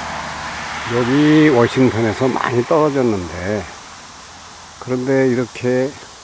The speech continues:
이 먼 것도 이렇게 잘 갖고 놓다니 놀라운 일입니다. 갖고 놓은 것도 갖고 놓은 거지만, 역시나 어떻게 누가 이렇게 관리를 잘하는가.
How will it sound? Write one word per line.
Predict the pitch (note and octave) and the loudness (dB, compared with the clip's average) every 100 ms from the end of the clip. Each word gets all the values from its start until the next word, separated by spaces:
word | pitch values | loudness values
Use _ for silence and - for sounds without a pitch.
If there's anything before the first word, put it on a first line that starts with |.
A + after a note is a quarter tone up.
| - - - - - - - G2+ | -20 -20 -20 -20 -20 -20 -18 -6
이 | A2 | -4
먼 | A2+ A#2+ B2 | -2 -2 -2
것도 | A2 - G#2 | -4 -6 -10
이렇게 | F#2 F2+ | -8 -12
잘 | - E2+ F2 | -14 -14 -10
갖고 | F2+ - G2 | -10 -8 -10
놓다니 | F#2 F#2 - - F#2 F2+ E2 F#2+ F#2 - - - - - - - - - - | -8 -12 -12 -10 -8 -8 -6 -6 -8 -12 -16 -18 -16 -16 -16 -16 -16 -16 -2
놀라운 | G#2+ B2+ B2 A#2+ | 2 4 4 4
일입니다. | G#2+ F#2 F2 E2+ B2+ A2+ - - - - - - - - - - - - | 2 0 -2 -4 -6 -6 -8 -8 -8 -6 -8 -8 -8 -8 -8 -8 -8 -4
갖고 | A2 - C#3 | -4 2 6
놓은 | B2+ B2 B2 | 8 8 8
것도 | A#2 - C3 | 4 4 2
갖고 | G#2+ B2 - A#2+ | 2 0 2 2
놓은 | B2 A#2+ | 4 2
거지만, | A2 F#2+ G2+ A#2 A#2+ - - - - - - - - - - - F#2+ | 0 0 0 2 0 -2 -4 -6 -6 -6 -6 -6 -8 -8 -8 -6 -4
역시나 | G2+ - - A2+ G#2 A2+ G#2+ - - - - - - - - - - | -4 -4 -2 0 2 0 -2 -6 -12 -12 -12 -12 -12 -14 -14 -14 -12
어떻게 | - - E3+ | -12 -4 0
누가 | C#3 C#3 | 2 6
이렇게 | C3 A#2 B2 | 6 6 2
관리를 | G#2 - A2+ C3 C#3 A2+ | -2 -2 0 4 4 2
잘하는가. | D#2 A2 A2 G#2+ A2 G#2 - | -2 -2 -2 -2 -2 -4 -6